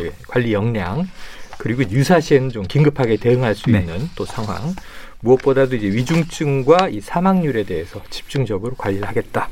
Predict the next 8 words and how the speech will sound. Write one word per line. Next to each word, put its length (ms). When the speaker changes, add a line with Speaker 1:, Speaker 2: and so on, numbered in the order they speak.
Speaker 2:
네. 320
Speaker 1:
이렇게 140
방점을 480
찍어주셨습니다. 840
자, 200
이 200
오미크론의 640
우세종화에 800